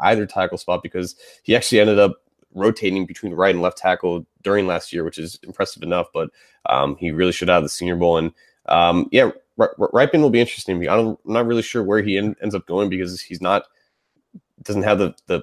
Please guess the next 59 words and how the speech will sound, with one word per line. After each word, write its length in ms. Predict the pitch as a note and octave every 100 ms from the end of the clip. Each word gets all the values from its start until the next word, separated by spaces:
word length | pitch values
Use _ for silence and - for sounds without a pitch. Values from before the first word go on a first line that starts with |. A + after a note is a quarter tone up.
| -
the 80 | -
prototypical 880 | - G#2+ F#2 G2+ G2 - F#2+ F2 -
dimensions 560 | F#2 F2+ - G2+ F#2+
of, 380 | F2+ F2 - - _ _ _ _
um, 320 | - D2+ D#2 D2+ -
of 180 | D#2+ - - _ _ _ - -
a, 60 |
a 200 | E2+ -
long-term 420 | F2+ F#2 F#2 F#2+
quarterback. 640 | F2 F#2+ F#2+ F#2 G2+ G2+ -
So 280 | - E2+ E2+
he 100 | G2
might 300 | G2 G2 - -
end 160 | F#2+
up 100 | F2+
dropping 360 | - E2 - F#2+
into 160 | F#2
the 80 | F2
fifth 200 | - F2+
or 60 | F2
sixth 240 | - F2+
round, 240 | F#2+ G2+ F#2
but 180 | F#2 - - - _
he, 140 | - G2+
he's 160 | G#2+
got 140 | A2 B2
a 20 |
live 220 | B2 A#2+
arm, 280 | A#2 G2 E2
and 140 | F2
that, 220 | F#2+ - F#2+
that, 180 | E2+ -
that 120 | F#2+
may 300 | G2 F#2+ - _ _ _ -
force 460 | - G#2 - -
a, 100 | - F2+ -
a, 120 | G2
a 60 | F2
team 160 | - G#2
to 60 |
take 160 | F#2 F#2+
a 40 |
chance 220 | - G2
on 80 | F#2+
him 60 | F#2
in 60 |
the 80 | F2+
third 240 | - G2 F#2
or 40 |
fourth 220 | - F#2 -
round. 240 | F2+ F2
But, 160 | E2+ - _ - _ -
um, 420 | D#2 E2 E2+ D#2 -
i-, 40 |
if 240 | G2 - -
they 80 |
do 160 | A2 C3
end 120 | C3
up 160 | A#2